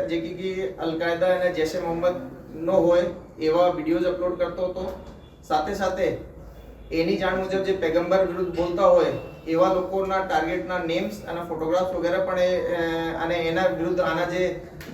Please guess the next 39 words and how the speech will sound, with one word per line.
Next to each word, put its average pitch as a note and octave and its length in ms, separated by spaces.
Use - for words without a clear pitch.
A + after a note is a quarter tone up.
વિચાર E3 360
છે, - 240
જે C#3 80
એના D3 220
મારવાની D#3+ 380
એની E3 380
પ્લાનિંગ E3 380
છે, E3 120
એ D#3+ 180
બાબતમાં F3 480
પણ F3+ 100
આ E3+ 60
લખતો E3 340
હતો. F3+ 320
સાથે - 220
સાથે F#3+ 280
ઘણા D#3 220
બધા F#3 240
Telegram E3 440
ચેનલ્સની F3+ 520
અંદર F3+ 300
પણ, F3+ 160
અ, - 400
ગ્રુપ્સમાં E3+ 420
પણ F3+ 80
એ E3 100
જોડાયેલો E3 360
હતો, F3+ 380
જેમાં E3 340
આ F3+ 160
રીતના F3 260
ટાર્ગેટ્સ E3+ 580
બાબતે D#3+ 340
એ F3+ 260
માહિતીઓ E3 440
આપ F3+ 320
લે E3+ 80
કરતા C#3+ 320
હતા. G#2+ 180